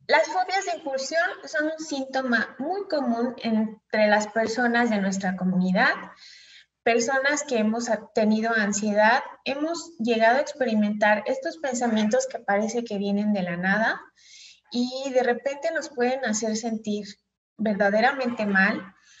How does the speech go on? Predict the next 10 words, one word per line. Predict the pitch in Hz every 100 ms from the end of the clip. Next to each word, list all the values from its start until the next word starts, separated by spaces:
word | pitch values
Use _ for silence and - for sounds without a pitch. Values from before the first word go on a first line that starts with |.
| - - -
Y | 285 302 311 320 330 330
como | 320 311
sabemos | 320 330 359 370 403 403
que | 311 294 269 269
es | 302 302
un | 359 -
tema | 320 294 277 -
en | 240 226
el | 226
que | 226 226 214 214 208 208 -